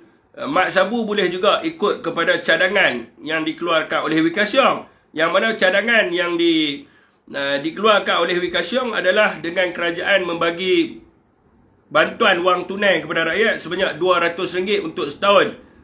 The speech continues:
kan, untuk memindahkan, apa nama, subsidi telur ni kepada rakyat. And kalau kita tengok daripada sudut subsidi, apa nama, s-, subsidi bersasar,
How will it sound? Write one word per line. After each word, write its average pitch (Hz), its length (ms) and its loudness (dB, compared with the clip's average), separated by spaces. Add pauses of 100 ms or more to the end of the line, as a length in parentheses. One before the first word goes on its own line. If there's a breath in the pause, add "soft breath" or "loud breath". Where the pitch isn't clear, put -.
(120 soft breath)
kan, 170 320 0
untuk 165 240 -4
memindahkan, 160 1040 0 (400 soft breath)
apa 139 240 -4
nama, 160 240 -2
subsidi 185 560 -2
telur 185 320 0
ni 160 80 -2
kepada 147 320 -4
rakyat. 123 340 -8 (320 soft breath)
And 185 160 4
kalau 254 240 0
kita 233 240 -2
tengok 226 320 0
daripada 190 240 -2
sudut 214 240 -4
subsidi, 208 640 -2
apa 170 160 0
nama, 185 320 2
s-, - 560 -14
subsidi 196 400 -2
bersasar, 196 640 0